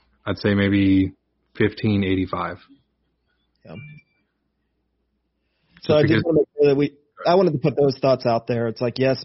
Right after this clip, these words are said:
Speaker 2: miss, miss Hop, wish we didn't trade him.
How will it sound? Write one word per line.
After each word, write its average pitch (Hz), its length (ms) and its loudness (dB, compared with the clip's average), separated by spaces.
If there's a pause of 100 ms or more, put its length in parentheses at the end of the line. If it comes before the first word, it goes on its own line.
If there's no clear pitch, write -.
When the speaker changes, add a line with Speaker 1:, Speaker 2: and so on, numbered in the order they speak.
(120)
Speaker 2:
miss, 135 300 -6 (320)
miss 175 180 0
Hop, 147 280 0 (220)
wish 151 260 -2
we 151 100 2
didn't 139 200 0
trade 135 240 2
him. 131 340 -4